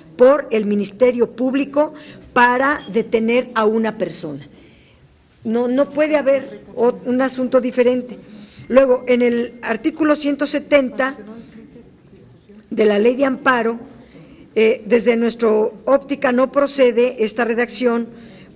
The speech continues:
porque el proceso penal no inicia con el auto de vinculación a proceso de una persona, sino con la audiencia inicial.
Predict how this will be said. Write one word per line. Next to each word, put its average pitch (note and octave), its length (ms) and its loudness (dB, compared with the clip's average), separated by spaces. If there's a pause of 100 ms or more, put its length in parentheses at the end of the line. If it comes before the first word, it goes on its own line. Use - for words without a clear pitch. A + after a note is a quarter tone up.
porque A3+ 800 2 (1500)
el B3 180 4
proceso C#4 480 0
penal C#4+ 480 2 (400)
no C4+ 340 4
inicia C4+ 800 0 (600)
con D4 500 2 (360)
el B3 220 6
auto D4+ 360 0
de A#3+ 160 2
vinculación B3 1160 -2 (140)
a G#3+ 160 -2
proceso B3 640 -4 (140)
de G#3+ 140 2
una A#3+ 220 0
persona, B3 520 -2 (280)
sino B3 400 0
con C4+ 500 0
la A#3 400 -2
audiencia A3+ 920 -2
inicial. F#3 580 -8